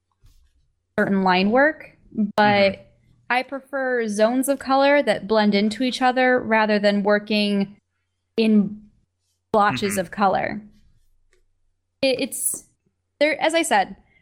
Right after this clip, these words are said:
Speaker 1: there are different techniques for different people, different mediums for different people. But
Speaker 2: Mm-hmm.
Speaker 1: I found that a lot of the kids in our program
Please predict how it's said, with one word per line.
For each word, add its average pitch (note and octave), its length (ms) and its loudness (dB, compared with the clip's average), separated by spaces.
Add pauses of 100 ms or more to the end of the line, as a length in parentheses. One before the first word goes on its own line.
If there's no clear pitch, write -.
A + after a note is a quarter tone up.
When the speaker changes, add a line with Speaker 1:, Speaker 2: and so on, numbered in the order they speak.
(200)
Speaker 1:
there C4+ 100 0
are C4 60 0
different E4 280 -4
techniques A3+ 440 -4
for G#3+ 100 -2
different G#3 300 -2
people, G#3 340 0
different A3 380 -2
mediums G3+ 480 -2
for G3+ 100 -2
different G3+ 340 -2
people. G3 540 0 (480)
But A3+ 220 2
Speaker 2:
Mm-hmm. G#3 100 -12
Speaker 1:
I A#3+ 140 -4
found B3+ 500 -4
that G#3 540 0
a G#3+ 400 0 (320)
lot A3 380 0
of A3 260 -2
the G#3+ 80 -4
kids G#3+ 580 -2 (280)
in - 120 -20
our G#3 140 2
program A3 840 0